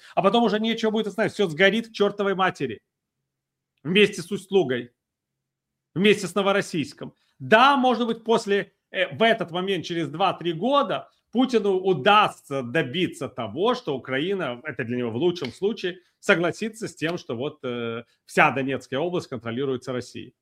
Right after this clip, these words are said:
Прекрасный, прекрасный приз такой, ну, да, разрушенная Донецкая область с,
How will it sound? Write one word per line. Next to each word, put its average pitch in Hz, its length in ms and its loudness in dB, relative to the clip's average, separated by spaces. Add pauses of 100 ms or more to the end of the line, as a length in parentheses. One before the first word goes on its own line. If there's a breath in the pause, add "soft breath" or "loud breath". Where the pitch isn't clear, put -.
(280)
Прекрасный, 175 720 2 (200)
прекрасный 170 720 0
приз 151 400 -6
такой, 135 280 -4
ну, 160 360 -4 (240)
да, 151 160 0
разрушенная 170 640 2
Донецкая 156 480 -2
область 190 460 0
с, 147 220 -4